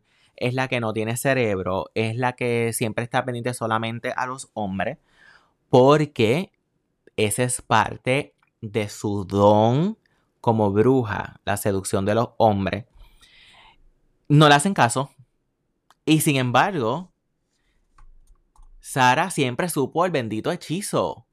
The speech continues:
Y yo sé que estoy yendo pa'lante y pa' atrás, pero es que son detalles. Y, y de nuevo, te puedo advertir que algo que estoy aprendiendo con todo esto del podcast,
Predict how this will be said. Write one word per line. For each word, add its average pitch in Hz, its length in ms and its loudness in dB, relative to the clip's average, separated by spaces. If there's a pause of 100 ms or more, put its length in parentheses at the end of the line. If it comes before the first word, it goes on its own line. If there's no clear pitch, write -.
(1300)
Y 139 100 0
yo 151 160 2
sé 185 200 -4
que 202 100 -8
estoy 170 280 -6
yendo 165 560 -4 (380)
pa'lante 120 380 0
y 127 40 -4
pa' 139 120 -2
atrás, 127 340 -2
pero 110 140 -4
es 113 60 -10
que 147 220 -8
son 147 160 -8
detalles. 117 720 -4
Y, 92 400 -10 (1080)
y 147 120 6
de 139 140 6
nuevo, 123 400 0 (640)
te 107 120 -6
puedo 107 160 0
advertir 131 440 -4
que 123 80 -6
algo 104 220 -4
que 123 160 -4
estoy 120 220 -6
aprendiendo 117 520 -2
con 107 180 -4
todo 104 100 -4
esto 113 140 -6
del 110 120 -6
podcast, - 460 -10